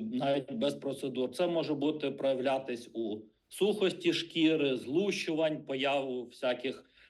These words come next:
небажаних проявів, таких як прищі та інші дес-, дефекти. І, звичайно, що прискорене старіння, е, з яким ми всі з вами намагаємося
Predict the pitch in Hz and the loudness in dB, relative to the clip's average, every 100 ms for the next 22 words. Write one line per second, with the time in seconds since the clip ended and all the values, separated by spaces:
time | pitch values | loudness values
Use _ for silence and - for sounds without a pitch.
0 | _ - 165 143 143 135 127 117 143 143 | _ -8 0 2 2 0 -2 -2 0 2
1 | 135 120 120 131 - 120 - 120 - 196 | 0 -2 -6 -4 -4 -4 -4 -4 -2 0
2 | 196 135 160 202 190 143 143 - 131 135 | 0 2 2 2 0 -2 -2 -6 -6 -2
3 | 143 147 143 123 - _ - 117 131 - | 2 0 -2 -6 -10 _ -10 -4 -2 2
4 | 170 175 - 151 139 127 - 151 151 135 | 2 2 0 -2 -2 -4 0 2 2 0
5 | - 135 143 170 160 151 - - _ _ | -4 0 2 2 4 2 0 -8 _ _
6 | _ _ 127 127 127 113 156 143 139 - | _ _ -4 -2 -2 2 2 4 0 0
7 | 156 123 139 139 127 127 123 131 131 123 | 0 2 0 2 0 0 2 2 2 0
8 | - 120 123 | -4 -2 -2